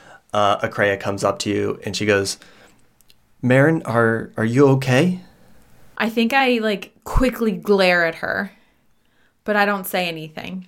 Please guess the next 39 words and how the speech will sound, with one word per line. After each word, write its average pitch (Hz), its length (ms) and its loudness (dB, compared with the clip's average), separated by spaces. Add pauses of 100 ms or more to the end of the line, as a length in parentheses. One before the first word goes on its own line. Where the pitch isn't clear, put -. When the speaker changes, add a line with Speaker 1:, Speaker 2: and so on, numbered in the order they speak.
Speaker 2:
because 202 340 -2
you, 214 500 -2 (800)
the 226 100 -2
sentence, 269 520 -2
"I'm 214 240 0
fine," 202 520 -4
has 208 200 -4
never 190 260 -2
been 185 200 -4
said 180 240 -2
by 175 120 0
someone 170 300 -6
who 170 140 -4
is 151 160 -6
feeling 160 300 -4
fine, 220 520 0 (140)
Speaker 1:
Mm. 120 180 -6
Speaker 2:
and 185 320 2
Marin 170 320 -2
knows 139 320 -6
that. - 340 -2 (840)
So - 140 -8
she 214 140 0
wouldn't 196 280 2
say 160 180 0
that. 139 340 -2 (460)
Um, 151 500 -2 (340)
but - 140 2
she 208 140 0
also 190 280 0
wouldn't 170 320 -8
tell, 156 400 -4 (880)
she - 160 -4
wouldn't 165 240 -2
tell 160 240 0
Akreya 151 260 -4
the 147 80 -6
truth. 160 420 -4 (260)
Speaker 1:
Mm. 104 260 0